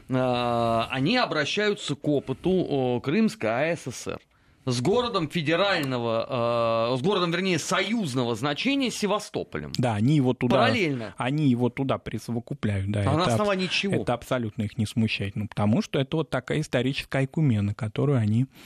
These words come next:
Speaker 2: рассматривают. Ну, вообще, здесь копаться в этих исторических реалиях, которые запрещенный Меджлис или господин Потураев нам подкидывают, э, можно, конечно, над этим долго смеяться, если бы это не было опасно, на мой взгляд. Потому что вот Потураев, если все-таки бросить эти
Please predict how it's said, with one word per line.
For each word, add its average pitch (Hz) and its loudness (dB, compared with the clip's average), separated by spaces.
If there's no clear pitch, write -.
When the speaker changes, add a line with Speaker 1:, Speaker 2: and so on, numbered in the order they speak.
Speaker 2:
рассматривают. 117 -4
Ну, 208 0
вообще, 160 0
здесь 147 0
копаться 147 -2
в 143 0
этих - -2
исторических 139 -2
реалиях, 127 2
которые 113 2
запрещенный 117 2
Меджлис 117 2
или 110 -4
господин 117 0
Потураев 113 0
нам 117 2
подкидывают, 131 0
э, 151 -2
можно, 127 2
конечно, 127 0
над 120 4
этим 117 2
долго 120 0
смеяться, 143 0
если 147 -2
бы 120 0
это 135 0
не 127 4
было 127 0
опасно, - -12
на 110 2
мой 107 4
взгляд. 101 -2
Потому 139 0
что - -2
вот 120 0
Потураев, 208 0
если 131 -6
все-таки - -6
бросить 120 0
эти - -4